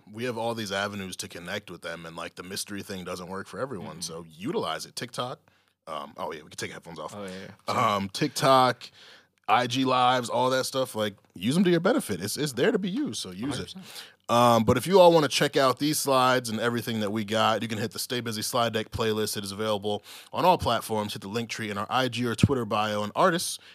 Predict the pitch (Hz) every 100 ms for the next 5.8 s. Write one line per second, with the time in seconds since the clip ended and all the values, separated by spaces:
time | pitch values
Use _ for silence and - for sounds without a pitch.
0 | - - 147 135 - 127 131 117 127 123
1 | 135 107 117 147 131 127 180 180 127 -
2 | - 151 - 143 147 135 101 95 92 -
3 | 147 135 90 - 170 175 - - - -
4 | _ 92 92 90 90 123 139 120 104 135
5 | 156 147 151 - 156 156 160 -